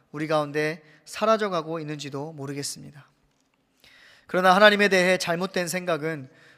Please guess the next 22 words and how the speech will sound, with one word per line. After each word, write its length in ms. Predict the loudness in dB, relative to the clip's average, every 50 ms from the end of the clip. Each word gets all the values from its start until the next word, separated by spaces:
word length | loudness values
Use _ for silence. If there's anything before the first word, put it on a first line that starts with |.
| _ -8
우리로 260 | -6 -2 2 4 4
하여금 400 | 6 6 4 2 0 -4 -8 -10
건강한 600 | -10 -10 -10 -6 -2 -2 -2 0 0 -2 -4 -4
신앙생활을 640 | -6 -6 -4 -4 -4 -4 -4 -6 -6 -4 -4 -4 -6
할 140 | -6 -4 -4
수 260 | -4 -4 -4 -6 -6
없게 260 | -6 -6 -8 -12 -12
합니다. 380 | -12 -12 -12 -16 -18 -18 -20 -20 _ _ _ _ _ _ _ _ _ _ _ _ _ _ _ _ _ _ _ _ _
그러기에 380 | 0 2 2 4 6 6 6
이러한 300 | 8 8 8 8 8 8
상황을 500 | 6 4 2 4 4 4 6 4 2 2
지나가고 540 | 0 -2 0 2 4 4 4 4 2 2 0
있는 260 | -4 -4 -6 -6 -6
우리들에게 800 | -6 -8 -8 -8 -6 -6 -6 -6 -6 -6 -6 -6 -6 -8 -10 -14 _ _ _ _ _ _ _ _ -10
오늘 180 | -6 -6 -4
한나의 600 | -4 -6 -6 -4 0 0 2 2 2 0 -2 -4
기도는 540 | -8 -10 -10 -8 -8 -8 -8 -10 -12 -14 -16 -20 _ _ _ _ _
도전이 400 | -12 -10 -8 -6 -6 -6 -8 -10
됩니다. 420 | -10 -12 -14 -14 -16 -18 -20 -20 _ _ _ _ _ _ _ _ _ _ _ _ _ _ _ _ _
한나가 380 | -6 0 2 4 6 8 8 8
어려움 280 | 10 8 8 6 4
속에서도 580 | 2 0 0 0 0 0 -2 -2 -2 -2 -4